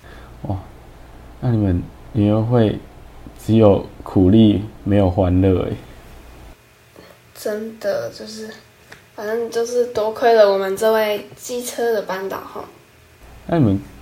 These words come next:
Speaker 1: 国中班导会打人吗？
Speaker 2: 打人吗？
Speaker 1: 对啊。
Speaker 2: 嗯，他倒是不会，但是他会用其他方式处罚。他会，他会叫我们做起立蹲下。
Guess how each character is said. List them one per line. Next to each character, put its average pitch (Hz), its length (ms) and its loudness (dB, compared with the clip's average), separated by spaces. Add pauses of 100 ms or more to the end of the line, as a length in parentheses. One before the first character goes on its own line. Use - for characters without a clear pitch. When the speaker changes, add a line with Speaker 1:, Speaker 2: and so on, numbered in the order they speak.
(160)
Speaker 1:
国 113 160 2
中 135 180 2
班 139 160 4
导 101 180 6
会 120 120 2
打 90 240 4
人 90 160 0
吗？ - 240 -8 (2000)
Speaker 2:
打 185 320 -8
人 185 240 -6
吗？ 202 500 -8 (320)
Speaker 1:
对 113 120 -4
啊。 92 160 -4
Speaker 2:
嗯， 202 640 -4 (400)
他 285 220 -8
倒 277 280 -6
是 240 280 -8
不 190 380 -6
会， - 360 -8 (340)
但 302 200 -4
是 330 100 0
他 262 220 -8
会 247 580 -4
用 220 320 -2
其 220 180 -10
他 220 200 -8
方 202 220 -8
式 202 220 -8
处 - 380 -12 (100)
罚。 - 80 -16 (920)
他 277 180 -8
会， 285 340 -2 (600)
他 262 120 -8
会 269 80 0
叫 269 180 0
我 214 80 -4
们 190 160 -8
做 202 180 0
起 196 220 -10
立 180 160 -10
蹲 175 240 -12
下。 156 160 -14